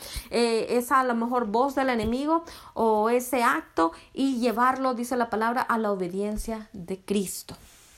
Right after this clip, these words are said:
Sí, esa es la mejor forma de cerrar toda puerta y mantener la puerta cerrada al enemigo. Después, eh, vamos con el punto diecisiete, es el homicidio. Sí, em, sí,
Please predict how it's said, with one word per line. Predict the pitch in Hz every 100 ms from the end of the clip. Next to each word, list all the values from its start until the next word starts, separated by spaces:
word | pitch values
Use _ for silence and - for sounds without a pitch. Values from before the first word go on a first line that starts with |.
| - - _ - - -
Sí, | - 233 233 - -
esa | 202 240
es |
la | 226
mejor | 233 226 - 240 233
forma | - 277 294 285
de | 247
cerrar | 240 214 220 233
toda | 226 220
puerta | 233 240 254
y |
mantener | 233 220 202 208
la | 214
puerta | 220 202 214
cerrada | 208 190 196
al | 208
enemigo. | 202 180 180 180 202 - - - -
Después, | - 254 - 330 330 -
eh, | 269 254
vamos | 214 233 294 285
con | - 269 262
el |
punto | 247 269 285
diecisiete, | 269 262 240 - 330 330 277 - 254
es | 262 -
el | 254 262
homicidio. | 247 240 233 220 - 247 247 214 185 - - - - - -
Sí, | - - - 269 285 302 302 311 311 - -
em, | 226 220 214 208 202 196 190 180 190 - _ _ - _ _ _ _ -
sí, | - - 320 294 240